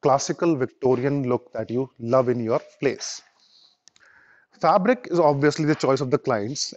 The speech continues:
and this is quite similar work that you see in both of the units, with the plain back and the tufted back, and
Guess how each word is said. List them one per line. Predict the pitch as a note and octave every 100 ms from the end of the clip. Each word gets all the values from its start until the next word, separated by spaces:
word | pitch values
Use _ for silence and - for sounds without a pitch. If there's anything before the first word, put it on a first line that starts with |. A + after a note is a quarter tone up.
| -
and | D3
this | D#3
is | D#3+
quite | - G#3 A#3
similar | - - E3 D#3 F3 F3+
work | C3 G2+ -
that | - B2+
you | C#3
see | - C#3
in | C3+
both | A#2+ A#2
of | A#2
the | B2+
units, | A2+ F#2+ F2 - _ _ _
with | C3
the | B2+
plain | - D3+ D3+ D#3+
back | C#3 G#3+ - - _ -
and | C3+
the |
tufted | C3+ B2+ - - C#3+
back, | B2 A#2 - _ _ _ _ _ _ _ -
and | D3 D3